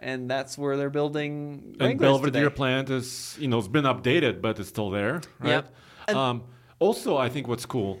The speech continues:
Speaker 2: is there are new plants built, being built in other states,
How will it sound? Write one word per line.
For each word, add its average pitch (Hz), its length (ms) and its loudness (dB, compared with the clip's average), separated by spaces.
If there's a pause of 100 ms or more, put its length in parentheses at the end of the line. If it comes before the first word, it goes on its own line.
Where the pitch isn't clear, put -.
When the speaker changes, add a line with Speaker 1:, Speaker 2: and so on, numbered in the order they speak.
Speaker 2:
is 120 320 -2 (280)
there 131 120 0
are 131 40 2
new 147 240 0
plants 123 440 -4
built, 120 580 -2
being 127 260 -2
built 127 260 0
in 120 100 -4
other 147 240 -2
states, - 560 -6